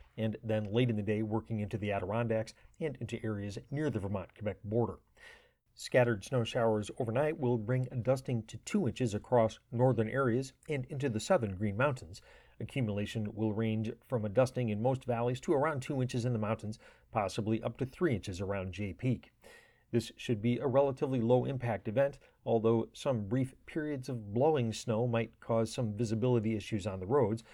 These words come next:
Fortunately, this activity is unlikely to reach its peak in most areas until after the evening commute has ended. The front will be exiting southern Vermont early tomorrow morning.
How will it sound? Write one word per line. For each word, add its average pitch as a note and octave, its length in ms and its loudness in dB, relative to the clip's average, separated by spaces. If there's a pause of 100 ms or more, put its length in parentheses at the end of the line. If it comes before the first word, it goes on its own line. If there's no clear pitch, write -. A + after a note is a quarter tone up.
(180)
Fortunately, A#2 540 2
this G#2 180 -2
activity G#2 480 -2
is G#2 240 -6
unlikely A2 440 0
to - 120 -6
reach A2+ 240 0
its - 240 -6
peak C3 320 -4
in A2 100 0
most A2+ 280 -2
areas G#2 420 0
until G2+ 380 -4
after G#2+ 280 -6
the G2+ 200 -6
evening G#2 340 -2
commute B2+ 400 -2
has F#2 160 -8
ended. G#2 280 -2 (920)
The - 40 -8
front C#3 320 4
will C3+ 120 2
be C3+ 180 2
exiting B2 420 2
southern C3+ 360 2
Vermont A#2 340 2
early D3 240 0
tomorrow A2 360 2
morning. B2+ 340 0